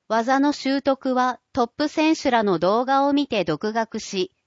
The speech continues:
ボード仲間と技を見せ合いながら完成度を上げていく。コーチはいないが、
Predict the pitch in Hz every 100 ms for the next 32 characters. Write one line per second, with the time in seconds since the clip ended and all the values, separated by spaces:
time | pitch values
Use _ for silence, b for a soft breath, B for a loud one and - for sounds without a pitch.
0 | _ - 233 277 285 285 285 277 220 208
1 | 180 156 160 254 277 233 165 180 233 247
2 | 254 254 247 196 165 156 - - 214 269
3 | - 285 277 220 190 151 135 139 170 175
4 | 165 156 - 147 - _ _ _ _ _
5 | _ _ _ - 302 294 - 233 208 170
6 | 175 202 220 160 160